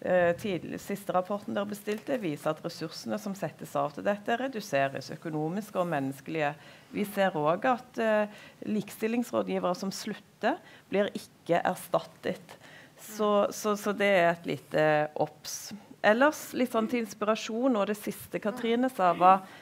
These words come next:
liksom, hvordan få gode diskusjoner om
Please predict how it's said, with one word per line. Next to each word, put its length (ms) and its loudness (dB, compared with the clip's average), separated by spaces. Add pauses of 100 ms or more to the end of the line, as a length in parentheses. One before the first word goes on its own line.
(360)
liksom, 320 4
hvordan 300 2
få 360 -2
gode 380 -2
diskusjoner 680 -2
om 100 4